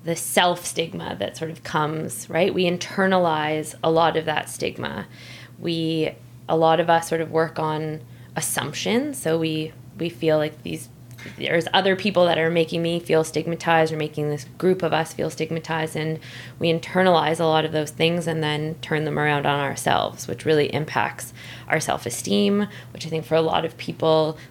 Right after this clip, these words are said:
leads to a lot of anxiety, right? A fear of how we're being perceived by other people.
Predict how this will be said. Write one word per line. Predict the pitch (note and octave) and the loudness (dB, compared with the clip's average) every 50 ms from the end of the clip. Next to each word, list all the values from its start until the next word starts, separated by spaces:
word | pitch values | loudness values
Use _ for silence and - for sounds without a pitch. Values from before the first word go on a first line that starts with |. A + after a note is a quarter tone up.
| - | -6
leads | - E3 D#3+ - - | -4 -2 -2 -2 -4
to | - E3 | -4 -2
a | |
lot | D#3+ D#3 D3+ D3+ | 0 0 0 0
of | D#3 D#3+ | 0 -2
anxiety, | D#3 - - F3+ E3+ E3+ E3 F3 F3+ F#3 F#3 F#3+ F3+ F#3+ F#3+ F#3+ | -2 -4 -4 -4 -4 -2 0 2 2 2 2 2 0 0 0 0
right? | F3+ E3 D#3 E3 F3+ - | 0 0 2 2 2 0
A | - | -2
fear | - - - - - F#3 F3+ F3+ F3 F3 E3+ | -6 -12 -10 -4 0 2 4 6 6 6 4
of | D#3+ D#3+ - | 2 0 -2
how | - - D#3 D#3+ E3 | -4 -2 0 0 0
we're | E3 E3+ E3+ | 0 0 -2
being | E3+ E3 E3 E3 E3 | -2 -4 -4 -4 -6
perceived | E3 - E3+ D#3+ - - E3 E3+ E3+ D#3 - - - | -6 -8 -8 -8 -8 -6 -4 -4 -4 -4 -6 -8 -4
by | - - D#3 | -2 0 0
other | D#3+ D#3 E3 D#3+ | 2 2 0 0
people. | D#3+ - - E3 - - D#3+ D#3+ D#3 D#3+ D#3+ D#3 D#3+ D#3+ | -2 -4 -10 -8 -4 -2 0 2 4 4 2 0 -2 -4